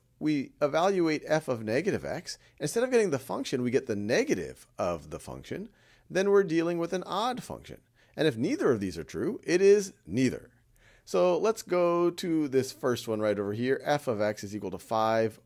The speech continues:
over three minus x to the fourth.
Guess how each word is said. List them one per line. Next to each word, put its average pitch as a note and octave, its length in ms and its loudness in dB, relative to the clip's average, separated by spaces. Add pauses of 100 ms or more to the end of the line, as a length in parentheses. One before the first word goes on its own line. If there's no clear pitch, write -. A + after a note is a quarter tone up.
over A#2+ 760 0 (380)
three C3+ 480 2
minus A#2 520 -2
x - 240 -10
to F2 80 -8
the D#2 80 -16
fourth. - 440 -10